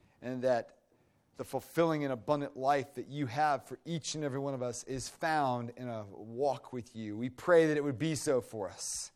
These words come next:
this year in twenty nineteen like it never has before.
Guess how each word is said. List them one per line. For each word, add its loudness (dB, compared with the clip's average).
this 0
year 4
in -4
twenty -4
nineteen -4
like -2
it -6
never 0
has 0
before. -14